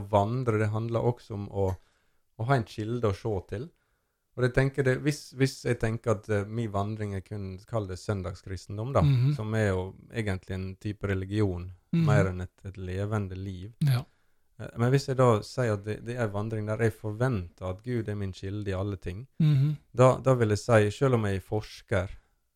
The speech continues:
Speaker 1: vitenskapsmann eller -kvinne,
Speaker 2: Ja.
Speaker 1: eller forretningsmann, innovativ, du s-,
Speaker 2: Ja.
Speaker 1: entreprenør,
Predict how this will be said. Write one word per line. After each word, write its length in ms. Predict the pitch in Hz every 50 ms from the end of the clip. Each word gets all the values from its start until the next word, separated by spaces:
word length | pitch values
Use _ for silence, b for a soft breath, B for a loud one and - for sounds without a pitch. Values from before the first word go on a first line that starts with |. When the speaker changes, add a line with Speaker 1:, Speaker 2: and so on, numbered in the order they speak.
| _ _ _ _ _ _ -
Speaker 1:
vitenskapsmann 800 | 110 110 113 - - 113 - - 117 110 107 - - 113 113 104
eller 140 | 101 98 98
-kvinne, 540 | - - 104 101 101 107 104 98 156 139 131
Speaker 2:
Ja. 120 | 135 160 - - -
Speaker 1:
eller 200 | 104 104 104 101
forretningsmann, 1200 | - - 117 117 113 - - - 101 95 - - - 98 98 101 107 107 110 110 110 127 123 -
innovativ, 800 | 127 123 123 117 107 101 98 98 98 - - - 101 101 104 107 104
du 60 | 104 95
s-, 180 | - - -
Speaker 2:
Ja. 120 | 123 120 -
Speaker 1:
entreprenør, 840 | 151 143 131 110 101 - 107 104 107 113 117 110 98 98 113 123